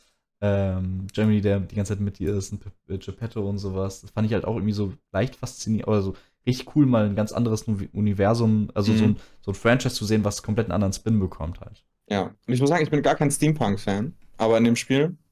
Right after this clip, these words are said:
Speaker 2: gefällt mir das sehr.
Speaker 1: Ja.
Speaker 2: Also Gegnerdesign ist cool, Weltdesign ist cool, Story ist cool,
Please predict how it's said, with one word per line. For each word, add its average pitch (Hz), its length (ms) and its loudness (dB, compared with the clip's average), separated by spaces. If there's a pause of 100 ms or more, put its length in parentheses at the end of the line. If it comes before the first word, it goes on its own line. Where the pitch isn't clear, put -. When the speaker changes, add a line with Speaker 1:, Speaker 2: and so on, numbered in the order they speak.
(240)
Speaker 2:
gefällt 120 380 -4
mir 120 80 2
das 113 120 2
sehr. 104 260 0 (360)
Speaker 1:
Ja. 123 100 2
Speaker 2:
Also 110 320 4 (140)
Gegnerdesign 139 560 2
ist - 180 0
cool, 120 160 4
Weltdesign 117 460 4
ist - 240 -2
cool, 117 220 4
Story 143 340 4
ist 147 180 0
cool, 131 300 4